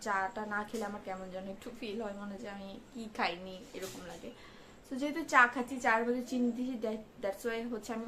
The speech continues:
অন্য কোনো কিছু আর সকালবেলা খাই না। তারপর হচ্ছে দুপুরবেলা একেবারে ভাতটা খেয়ে নিই,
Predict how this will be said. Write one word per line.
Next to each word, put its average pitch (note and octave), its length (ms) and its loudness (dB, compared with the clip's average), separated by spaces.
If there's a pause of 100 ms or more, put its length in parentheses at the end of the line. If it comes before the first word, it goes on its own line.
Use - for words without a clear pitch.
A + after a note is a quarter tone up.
অন্য A#3 240 0
কোনো A3 180 -4
কিছু G3+ 280 -6
আর F3+ 220 -2 (460)
সকালবেলা F3+ 420 -4 (120)
খাই E3+ 160 -8
না। F3+ 200 -6 (460)
তারপর G3+ 200 -2
হচ্ছে G#3 180 -4
দুপুরবেলা G3 500 -2
একেবারে F#3 640 -2
ভাতটা G3 520 -8
খেয়ে G#3+ 220 -2
নিই, D#4 160 0